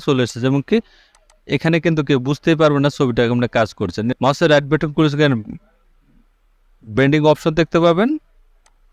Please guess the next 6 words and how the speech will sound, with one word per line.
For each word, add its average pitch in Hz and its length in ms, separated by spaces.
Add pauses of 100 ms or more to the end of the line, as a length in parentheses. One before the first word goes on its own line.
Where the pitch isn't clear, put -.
(120)
এটা 139 180 (120)
ক্লিক 143 300
করে 123 140 (100)
দিয়ে 151 200 (3250)
এটাকে 156 300
আপনি 160 120